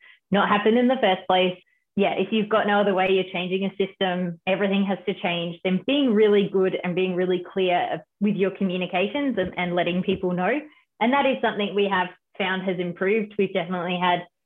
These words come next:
archival organisations get in touch when their catalogues have changed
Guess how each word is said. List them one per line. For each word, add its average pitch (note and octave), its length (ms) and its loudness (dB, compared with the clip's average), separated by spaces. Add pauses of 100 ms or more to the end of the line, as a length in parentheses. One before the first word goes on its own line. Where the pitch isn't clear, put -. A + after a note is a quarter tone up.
(280)
archival F#3 400 2
organisations F3 800 -2
get E3+ 100 0
in E3 160 -4
touch - 300 -2 (140)
when F3 180 2
their E3+ 120 -2
catalogues F3+ 500 0
have E3+ 160 -6
changed E3+ 480 -2